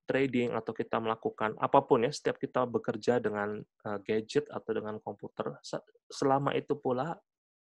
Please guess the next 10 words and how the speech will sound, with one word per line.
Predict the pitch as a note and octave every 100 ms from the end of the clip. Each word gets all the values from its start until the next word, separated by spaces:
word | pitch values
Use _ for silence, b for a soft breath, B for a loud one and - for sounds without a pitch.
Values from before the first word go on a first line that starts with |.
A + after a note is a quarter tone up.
| _
gadget | A2+ A2+ A2 A2+ -
kita | A2 - G#2+ C3 D#3
atau | - A#2+ - A#2 -
komputer | A#2+ A#2 A#2 - - -
kita | A2+ - A#2 A2
itu | D#3 _ F3+
mengenerate | F3 D3+ B2+ A2+ A2 A#2+ A#2+
data | A2 G2+ A2+ - G2+ - b b b b _ _ _ _
terus-menerus | C#3+ F3+ - D3+ B2 G#2+ G2 -
ya. | -